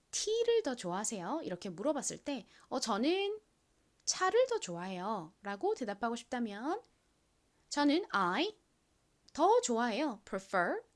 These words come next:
차를, tea. I prefer tea. 이렇게 말씀하시면 되겠죠? I prefer, 저는 선호합니다. 저는 더 좋아합니다. 무엇을?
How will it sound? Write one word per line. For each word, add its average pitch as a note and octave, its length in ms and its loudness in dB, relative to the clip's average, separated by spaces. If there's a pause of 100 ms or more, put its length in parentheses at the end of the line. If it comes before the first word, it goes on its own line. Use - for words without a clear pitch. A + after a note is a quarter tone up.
(840)
차를, B3 400 -2 (220)
tea. G3 460 -2 (580)
I B3+ 420 4
prefer G#3 560 -2
tea. D4+ 520 -2 (400)
이렇게 C4 500 -4
말씀하시면 G3+ 500 -8
되겠죠? G3+ 420 -10 (760)
I G3+ 500 -10 (1080)
prefer, G#3 800 -8 (840)
저는 B3+ 360 -10
선호합니다. E4 680 -2 (200)
저는 E4+ 420 -8
더 D4+ 300 -4
좋아합니다. C#4+ 680 -6 (840)
무엇을? F3+ 540 -6